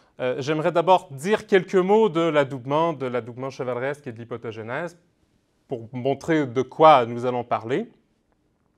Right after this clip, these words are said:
Puis après, l'essentiel de, l'essentiel de mon propos sera centré autour des questions documentaires et des problèmes d'historiens, et puis, au fond, des, des réponses, des hypothèses et des pistes de réflexion que j'ai apportées à ces questions et à ces documentaires,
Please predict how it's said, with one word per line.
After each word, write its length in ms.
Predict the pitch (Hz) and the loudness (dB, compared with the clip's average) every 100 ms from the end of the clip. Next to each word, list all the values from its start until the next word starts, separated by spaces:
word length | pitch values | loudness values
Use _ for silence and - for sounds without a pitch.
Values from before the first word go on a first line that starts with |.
| _ _ - _ _ | _ _ -20 _ _
Puis 120 | - | 2
après, 440 | 151 - 190 202 170 | 2 8 8 8 4
l'essentiel 540 | 156 156 170 - 196 | -2 -2 -2 2 2
de, 380 | 165 156 147 147 | 2 2 2 0
l'essentiel 400 | 143 143 160 175 | -4 -6 -6 -6
de 60 | 165 | -4
mon 120 | 151 | -4
propos 300 | 139 151 180 | -2 -2 -2
sera 180 | 180 156 | -2 -4
centré 300 | 143 147 170 | -4 -6 -6
autour 280 | 160 170 156 | -4 -4 -4
des 140 | 147 | -4
questions 340 | 151 156 175 | -6 -8 -8
documentaires 540 | 165 151 143 135 151 143 | -8 -8 -8 -6 -4 -4
et 40 | |
des 60 | 127 | -6
problèmes 280 | - 135 135 | -4 -4 -4
d'historiens, 500 | 131 - 127 151 202 _ _ - - _ | -8 -6 -4 -6 -10 _ _ -20 -20 _
et 120 | - | -8
puis, 520 | 143 - 180 190 202 - | -8 -8 -4 -2 -4 -4
au 100 | 151 | -4
fond, 300 | 143 175 185 | -2 0 0
des, 280 | 165 147 147 | 0 -2 -2
des 220 | 131 139 | -2 -2
réponses, 500 | 131 165 165 185 196 | 2 2 4 2 0
des 200 | 156 139 | -2 -6
hypothèses 520 | 139 147 156 180 170 - | -4 -4 0 -2 -4 -4
et 100 | 170 | -4
des 140 | 143 | -4
pistes 320 | 139 190 185 | -4 -4 -4
de 100 | 135 | -6
réflexion 560 | 127 131 - 123 - 160 | -6 -8 -10 -12 -12 -12
que 180 | 160 127 | -10 -10
j'ai 240 | 117 151 | -8 -6
apportées 540 | 131 - 107 - 139 _ _ _ _ _ - | -6 -8 -12 -12 -12 _ _ _ _ _ -6
à 260 | 127 131 139 | -2 -2 -4
ces 240 | - 135 | -10 -10
questions 520 | 123 123 - 147 147 - | -8 -10 -8 -10 -10 -6
et 100 | 127 | -4
à 80 | 123 | -4
ces 380 | 120 120 113 110 | -6 -8 -6 -8
documentaires, 680 | 113 - 113 107 127 151 | -12 -12 -14 -8 -6 -6